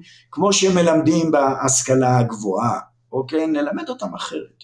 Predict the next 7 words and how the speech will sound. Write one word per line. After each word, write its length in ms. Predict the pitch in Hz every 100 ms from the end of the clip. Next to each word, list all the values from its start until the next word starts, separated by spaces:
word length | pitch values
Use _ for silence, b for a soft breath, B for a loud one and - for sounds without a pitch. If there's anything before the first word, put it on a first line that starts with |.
| -
איך 180 | 165 175
נלמד 320 | 170 151 139
אותם 260 | 139 127 123
אחרת? 340 | - 123 123
למשל, 340 | 151 143 - - - _ B B B B B
אנחנו 800 | 143 196 - - 214 196 180 175 156
נלמד, 460 | 160 160 165 233